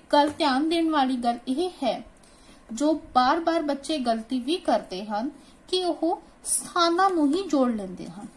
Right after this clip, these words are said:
ਭਾਵ ਉਹ ਇੱਕ ਜਮ੍ਹਾਂ ਤਿੰਨ ਜਮ੍ਹਾਂ ਪੰਜ ਜਮ੍ਹਾਂ ਸੱਤ ਕਰ ਲੈਣਗੇ, ਜੋ ਕਿ ਗਲਤ ਹੈ। ਤੁਸੀਂ ਸਥਾਨਾਂ ਨੂੰ ਐਡ ਨਹੀਂ ਕਰਨਾ, ਤੁਸੀਂ ਸਥਾਨਾਂ ਤੇ ਮੌਜੂਦ ਅੰਕਾਂ ਨੂੰ ਜੋੜਨਾ ਹੈ।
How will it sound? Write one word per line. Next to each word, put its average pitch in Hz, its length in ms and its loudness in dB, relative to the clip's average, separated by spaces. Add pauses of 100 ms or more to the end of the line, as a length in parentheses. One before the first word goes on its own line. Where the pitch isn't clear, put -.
(180)
ਭਾਵ 285 260 4 (420)
ਉਹ 311 260 0
ਇੱਕ 330 260 -4 (160)
ਜਮ੍ਹਾਂ 302 360 2
ਤਿੰਨ 311 440 -4
ਜਮ੍ਹਾਂ 285 320 2
ਪੰਜ 294 360 2
ਜਮ੍ਹਾਂ 285 260 2
ਸੱਤ 269 300 0
ਕਰ 220 180 0
ਲੈਣਗੇ, 190 380 -8 (140)
ਜੋ 262 160 0
ਕਿ 302 180 -8 (220)
ਗਲਤ 196 340 -4
ਹੈ। 214 80 -14 (460)
ਤੁਸੀਂ 359 300 -2
ਸਥਾਨਾਂ 285 640 0
ਨੂੰ 370 220 -4 (280)
ਐਡ 277 240 4
ਨਹੀਂ 294 240 0
ਕਰਨਾ, 233 380 0 (280)
ਤੁਸੀਂ 311 260 -4
ਸਥਾਨਾਂ 277 560 -2
ਤੇ 349 160 -4
ਮੌਜੂਦ 285 440 -2 (200)
ਅੰਕਾਂ 302 340 2
ਨੂੰ 294 180 0
ਜੋੜਨਾ 196 360 -12
ਹੈ। - 500 -14